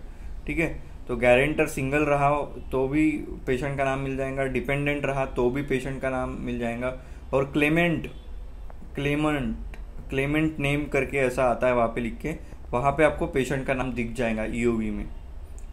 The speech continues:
right? वो मैं इसलिए बताना ज़रूरी समझा क्योंकि जब भी मैं इस पर work करता हूँ तो मैं patient का नाम कहाँ पे लिखा है, मैं जब initial days में काम करता था medical billing में, तो ईओबीज़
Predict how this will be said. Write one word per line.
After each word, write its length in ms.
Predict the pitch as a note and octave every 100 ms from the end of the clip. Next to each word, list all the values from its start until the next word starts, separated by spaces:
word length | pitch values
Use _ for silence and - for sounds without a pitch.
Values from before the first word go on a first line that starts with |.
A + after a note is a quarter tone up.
| -
right? 280 | C#3 D#3 D3+ - - - - - -
वो 420 | A#2 C3+ D#3+ F3 -
मैं 320 | C3+ C#3 D#3
इसलिए 400 | C3 - D#3+ D#3+
बताना 380 | D3 C#3+ D3 D3
ज़रूरी 340 | C3+ C3 C#3+
समझा 260 | C#3+ C3 D3
क्योंकि 340 | C#3+ C3+ D3
जब 260 | B2+ C3 B2+
भी 120 | E3+
मैं 240 | D#3+ D#3 C#3+
इस 100 | C#3+
पर 100 | C#3+
work 240 | C3+ C3+
करता 260 | C#3+ C3+ C#3+
हूँ 120 | D3
तो 100 | C#3+
मैं 180 | D3 C#3
patient 360 | B2 C3+ C#3+
का 80 | C#3+
नाम 260 | C#3 C#3 C#3+ - - - - -
कहाँ 220 | C3+ D#3
पे 160 | D#3 D#3
लिखा 280 | C#3+ D3
है, 140 | C#3+ C3+
मैं 160 | C3
जब 160 | B2+ C3
initial 400 | B2+ C3+ D3 C#3
days 180 | C3+ C3+
में 120 | C3+
काम 220 | C3 C3
करता 280 | C3+ C3+ C#3+
था 340 | C#3+ A2 - - - - - -
medical 340 | A#2+ A#2+ B2+ B2
billing 320 | B2+ C3+ C#3
में, 200 | A#2+ A2+ - - -
तो 180 | A#2+ A#2+
ईओबीज़ 640 | B2+ C3 B2+ C3+ B2+ -